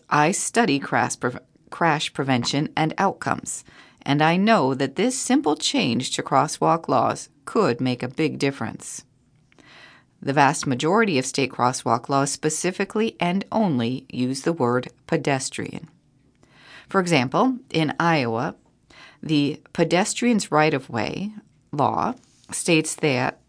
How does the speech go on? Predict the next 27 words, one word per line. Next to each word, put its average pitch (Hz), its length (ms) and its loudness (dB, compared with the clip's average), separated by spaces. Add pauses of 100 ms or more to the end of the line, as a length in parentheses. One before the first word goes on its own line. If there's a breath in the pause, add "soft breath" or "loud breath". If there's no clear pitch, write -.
(140)
that 143 500 -2 (720 loud breath)
the 175 120 0
driver 180 520 6
of 240 140 4
a 240 60 6
vehicle 165 500 2
shall 139 320 4
yield 151 380 0
the 196 100 2
right-of-way, 135 720 4 (120)
slowing 139 460 0
down 170 260 4
or 185 140 2
stopping, 139 560 4 (100)
if 143 240 0
need 165 300 0
be, 180 240 2
to - 180 -4
so 135 260 2
yield, 160 460 2 (500)
to 175 300 2
a 208 80 2
pedestrian 202 760 2
crossing 143 520 2
the 185 80 2
roadway 127 600 2 (340 loud breath)
within 131 400 2